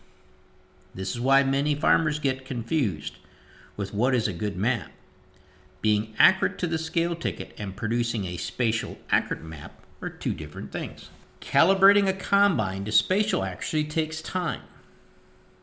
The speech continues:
Many operators do not want to take the time to calibrate the combine in the rush of the harvest season. Many farm managers don't give the operators time to calibrate their machines.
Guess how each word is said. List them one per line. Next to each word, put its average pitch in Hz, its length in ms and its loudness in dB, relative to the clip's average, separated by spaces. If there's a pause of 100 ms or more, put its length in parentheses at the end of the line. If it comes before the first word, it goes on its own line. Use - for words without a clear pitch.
(400)
Many 175 240 0
operators 139 640 2
do 123 160 2
not 123 200 2
want 117 200 4
to 113 60 2
take 226 320 -2
the - 60 0
time 131 400 2
to 110 80 -2
calibrate 190 520 -2
the - 80 -8
combine 95 580 -2
in 101 160 -2
the 98 80 0
rush 95 320 -4
of 95 180 -8
the 90 100 -6
harvest 73 420 -10
season. 202 360 -6 (1400)
Many 87 260 -2
farm 95 340 0
managers 131 640 -2 (180)
don't 95 240 0
give 98 240 0
the 143 160 0
operators 120 680 0
time - 500 -2 (140)
to 92 60 -12
calibrate 80 480 -8
their 82 80 -12
machines. - 600 -14